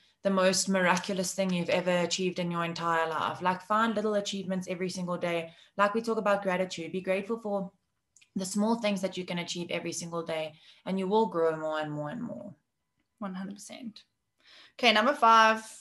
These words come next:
Speaker 2: we're just gonna mention it 'cause it's power. This is obviously the one that we
Speaker 1: Mm-hmm.
Speaker 2: <laughs> didn't resonate with.
Speaker 1: Mm-hmm.
Speaker 2: If you are ego-driven, obviously, like, social status and prestige and having control or dominance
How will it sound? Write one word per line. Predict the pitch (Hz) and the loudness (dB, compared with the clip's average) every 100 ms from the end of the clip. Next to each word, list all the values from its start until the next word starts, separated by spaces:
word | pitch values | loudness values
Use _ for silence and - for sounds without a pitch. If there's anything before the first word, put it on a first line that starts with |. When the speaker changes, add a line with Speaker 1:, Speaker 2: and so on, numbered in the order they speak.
| 247 _ | -20 _
Speaker 2:
we're | 190 196 196 | -6 -2 -2
just | 196 208 | -2 -4
gonna | 220 202 | -2 -2
mention | 175 175 180 - 170 | -2 -2 -4 -6 -6
it | 165 - | -8 -10
'cause | 180 | -10
it's | 170 - | -10 -12
power. | - 180 175 139 110 185 | -4 -2 0 -2 -4 -4
This | 196 | -2
is | 226 196 | -2 -2
obviously | 165 175 180 185 | -4 -6 -8 -6
the | |
one | 175 175 | -4 -4
that | 165 | -4
we | 185 196 | -2 -2
Speaker 1:
Mm-hmm. | - 220 | -2 4
Speaker 2:
<laughs> | |
didn't | 233 226 | 6 8
resonate | 240 233 208 190 | 6 6 4 2
with. | 190 208 | 4 4
Speaker 1:
Mm-hmm. | 233 - 147 160 | 2 -8 -12 -2
Speaker 2:
If | 302 320 | 0 2
you | 294 | 6
are | 220 240 - | 8 8 6
ego-driven, | 208 208 190 190 185 190 | 0 2 2 2 -2 0
obviously, | 180 185 190 214 214 | -2 -2 -2 -4 0
like, | 196 185 | 2 2
social | - 202 202 208 | 2 0 0 -4
status | 202 214 196 196 | -4 0 0 0
and | 196 | -4
prestige | 190 196 - 208 180 180 - - - - | -6 -8 -6 -4 -2 -4 -8 -16 -20 -4
and | 196 | 0
having | 208 233 | 2 2
control | 226 208 226 214 | 0 -2 0 2
or | 208 | 2
dominance | 175 185 185 185 185 | 2 2 0 0 -2